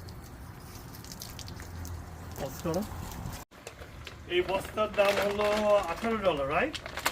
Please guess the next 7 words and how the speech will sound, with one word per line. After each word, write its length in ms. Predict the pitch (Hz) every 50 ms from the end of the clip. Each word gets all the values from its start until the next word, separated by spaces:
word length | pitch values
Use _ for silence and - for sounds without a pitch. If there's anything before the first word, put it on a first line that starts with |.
| - - - - - - - - - - - - - - -
এটা 260 | 151 160 185 190 185
হলো 320 | 175 185 190 185 185 190 190 190
আপনার, 640 | 180 180 - - - 190 185 185 185 180 175 175 175 170 170
আহ, 220 | 175 170 170 165 160 - - - - - - - - - - - - -
কত 180 | 175 - 180 -
পাউন্ড? 320 | - 175 180 196 247 285 262 - - - - - - - - - - - - - - - - - - - - - -
প্রায় 300 | - - 156 156 151 151